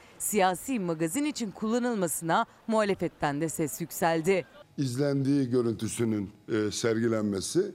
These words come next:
Speaker 2: bunun, e, kabul edilebilecek, e, bir yanı yoktur. İşin gerçekleriyle değil, magazin yanıyla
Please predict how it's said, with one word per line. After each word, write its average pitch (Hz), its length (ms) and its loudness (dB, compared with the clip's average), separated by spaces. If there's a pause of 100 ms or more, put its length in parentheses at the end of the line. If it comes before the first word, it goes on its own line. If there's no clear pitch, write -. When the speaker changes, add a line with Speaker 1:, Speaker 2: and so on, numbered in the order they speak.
(160)
Speaker 2:
bunun, 143 300 0
e, 139 360 -2
kabul 135 280 2
edilebilecek, 127 840 0 (500)
e, 117 280 2
bir 135 140 4
yanı 127 440 2
yoktur. 143 500 2 (120)
İşin 127 380 0 (340)
gerçekleriyle 123 920 2
değil, 143 220 2 (480)
magazin 139 520 2
yanıyla 120 500 2